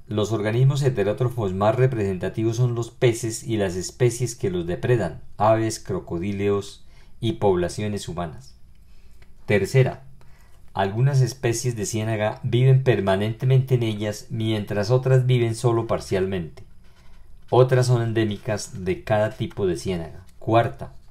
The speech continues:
las ciénagas tropicales son ecosistemas altamente diversificados y productivos, tanto como las formaciones coralinas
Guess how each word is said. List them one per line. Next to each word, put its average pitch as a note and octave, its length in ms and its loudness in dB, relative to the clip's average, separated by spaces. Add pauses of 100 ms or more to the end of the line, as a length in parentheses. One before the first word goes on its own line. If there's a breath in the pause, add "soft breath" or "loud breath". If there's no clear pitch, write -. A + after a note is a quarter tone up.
(480 soft breath)
las F#2 200 0
ciénagas B2 360 4
tropicales G2+ 480 -2
son B2 160 2
ecosistemas A2 800 -4
altamente B2 840 4
diversificados F#2 960 -4 (140)
y C3+ 160 2
productivos, G#2 1000 -2 (140)
tanto C3 360 6
como F#2+ 200 -2
las F2 180 -2
formaciones F#2+ 580 -4
coralinas A2 720 -4